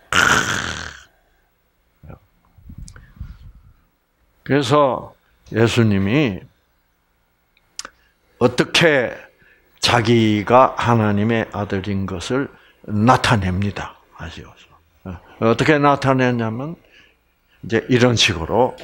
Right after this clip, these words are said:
합니다. 음. 그래서, 에, 좀, 어, 제가 시간이 없어서 세밀하게 이걸 제가 설교를, 어, 설명을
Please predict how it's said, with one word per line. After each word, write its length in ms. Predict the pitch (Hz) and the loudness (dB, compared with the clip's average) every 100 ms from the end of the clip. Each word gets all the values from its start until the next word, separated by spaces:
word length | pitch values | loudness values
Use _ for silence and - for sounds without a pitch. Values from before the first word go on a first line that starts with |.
| - - | -20 -18
합니다. 460 | - 71 - - - _ - | -14 -14 -16 -20 -20 _ -2
음. 280 | 120 92 76 _ _ _ _ _ _ _ _ _ _ _ _ _ _ _ _ _ _ _ _ _ _ _ _ _ _ _ _ _ _ - | -2 -2 -8 _ _ _ _ _ _ _ _ _ _ _ _ _ _ _ _ _ _ _ _ _ _ _ _ _ _ _ _ _ _ -12
그래서, 360 | 110 117 104 - _ _ | -6 -4 -4 -10 _ _
에, 500 | - - - 52 - | -18 -16 -14 -16 -16
좀, 440 | - 104 95 135 185 - _ _ _ - | -8 -6 -4 -4 -4 -8 _ _ _ -18
어, 80 | 67 - - - _ _ _ _ _ _ | -14 -14 -16 -20 _ _ _ _ _ _
제가 300 | 113 101 110 - _ _ _ _ _ _ _ _ _ _ _ | -12 -8 -10 -12 _ _ _ _ _ _ _ _ _ _ _
시간이 480 | - - 123 120 104 | -12 -4 0 2 2
없어서 440 | 90 - 101 - | -2 -4 -4 -2
세밀하게 840 | 98 - 117 127 123 131 123 110 - - - | 0 2 4 4 4 2 2 0 -2 -16 -6
이걸 280 | 123 143 131 | 0 2 4
제가 340 | 135 123 101 | 4 4 2
설교를, 840 | - - 139 123 131 113 107 117 - | 2 0 0 2 0 2 2 0 -2
어, 320 | 104 95 95 - | -8 -8 -10 -10
설명을 580 | - - 135 139 120 101 | -4 2 4 4 2 -2